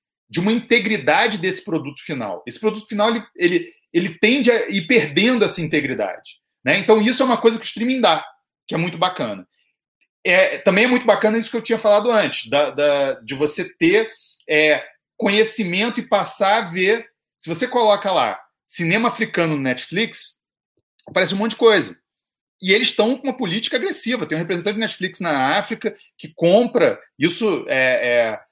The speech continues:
né, eu, eu, eu, eu frequentei o curso agora do, do Cinesesc, da Mostra de Cinemas Africanos. Eles tavam, discutiram muito isso, né? Agora, tem um outro problema. Qual é o problema?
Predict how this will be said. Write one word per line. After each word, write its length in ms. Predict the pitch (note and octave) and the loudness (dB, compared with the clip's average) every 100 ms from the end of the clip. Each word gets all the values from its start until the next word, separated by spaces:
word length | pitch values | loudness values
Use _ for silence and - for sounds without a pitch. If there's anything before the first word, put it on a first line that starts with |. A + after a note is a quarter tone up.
| _ | _
né, 240 | A#2+ E3+ E3+ | 0 2 2
eu, 360 | B2+ A#2 A#2+ | 0 -2 -2
eu, 360 | A#2 A#2 A#2 A2 | -2 -4 -6 -8
eu, 300 | A2+ A2+ A2 | -6 -6 -8
eu 300 | G#2+ A2 G#2+ - | -8 -8 -8 -4
frequentei 420 | D#3 D#3 C3 E3 | 0 0 2 2
o 120 | D#3+ | 2
curso 260 | E3 - C#3+ | 0 2 2
agora 380 | B2 C#3 C#3 | 4 4 2
do, 200 | B2 B2 | 0 -6
do 120 | A2+ A#2 | -6 -6
Cinesesc, 580 | C#3+ C3+ - C3+ B2+ | -2 -2 0 0 2
da 80 | B2 | 0
Mostra 300 | A#2 B2 - | 2 0 -2
de 60 | - | -4
Cinemas 260 | B2+ B2 | -2 0
Africanos. 520 | B2 C3 - A#2+ D#3+ F#3+ | -2 -4 -4 0 2 2
Eles 140 | G3 | 0
tavam, 260 | D#3+ E3+ C#3+ | 0 -2 -4
discutiram 440 | - D#3 - F#3 | -6 -2 0 2
muito 320 | C#3+ G3+ F3 | 2 2 2
isso, 360 | C3 F#3 - - - - - _ | 4 2 0 -8 -16 -20 -20 _
né? 260 | C#3 G#3 - - _ | 0 0 -2 -16 _
Agora, 340 | D4+ A3+ D3 - - _ | 4 4 2 -4 -14 _
tem 160 | A#3 C4+ | 2 4
um 160 | C4+ | 6
outro 180 | C4 C4 | 4 6
problema. 640 | D4 C#4+ B3+ A3 C#3+ G2+ _ _ - | 2 4 4 4 2 -4 _ _ 0
Qual 160 | B3 | 4
é 80 | A3 | 6
o 120 | G3 | 4
problema? 580 | F3 D3 A#2+ G#2 F#2+ | 2 -2 -2 -4 -8